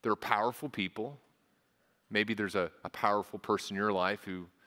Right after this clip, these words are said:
causes you some annoyance <laughs> or some difficulty. There have been powerful people throughout history.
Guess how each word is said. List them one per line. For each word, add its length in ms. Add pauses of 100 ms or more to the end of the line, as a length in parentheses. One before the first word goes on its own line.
(580)
causes 400
you 80
some 180
annoyance 720
<laughs> 80
or 80
some 220
difficulty. 720 (1500)
There 100
have 80
been 40
powerful 380
people 320
throughout 360
history. 460